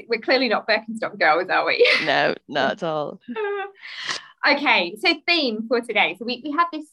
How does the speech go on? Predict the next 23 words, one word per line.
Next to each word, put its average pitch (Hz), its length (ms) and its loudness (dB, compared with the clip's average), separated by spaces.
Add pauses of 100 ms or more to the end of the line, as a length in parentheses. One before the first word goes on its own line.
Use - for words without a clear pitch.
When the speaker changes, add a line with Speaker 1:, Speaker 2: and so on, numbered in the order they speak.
(100)
Speaker 1:
just 277 140 -8 (100)
brilliant, 226 440 0 (160)
um, 185 320 -2
message 214 340 -6
into 185 320 -6
the 180 80 -8
post 190 300 -2
bag - 240 -2 (420)
after 233 280 2
our 202 100 4
last 196 320 2
episode. - 520 -12 (140)
And, 202 340 0 (180)
um, 196 300 -2
this 277 140 -2
person 240 340 -2
was 190 200 -6
saying, 175 240 -10 (200)
"Just 320 220 -10 (280)
give 277 140 0
me 302 220 -4
some 262 240 -4
help 185 480 -2